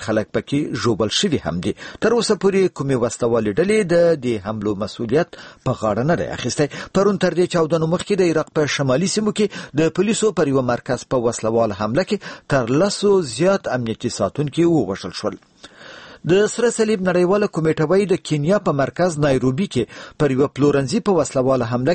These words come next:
کې دوه ویشت تنه وژل شوي دي. ویل کېږي چې پرون وسلوالو کسانو د نایروبي پر ویسټ ګیټ پلورنځي د اتومات وسلو او بمونو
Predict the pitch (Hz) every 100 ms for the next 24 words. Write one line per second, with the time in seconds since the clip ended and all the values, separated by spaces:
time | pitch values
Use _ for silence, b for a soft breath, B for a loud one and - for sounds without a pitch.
0 | - 214 127 190 196 147 - 117 110 110
1 | 101 - 107 101 101 B B - 123 107
2 | 147 143 165 190 185 151 135 165 160 -
3 | 131 135 135 131 117 156 196 - B B
4 | 160 160 147 135 131 123 214 - 190 160
5 | B B 110 127 120 - 127 160 208 -
6 | - 117 107 101 101 107 B B - 127
7 | 147 - 135 196 202 156 113 - 156 214
8 | 202 131 123 131 208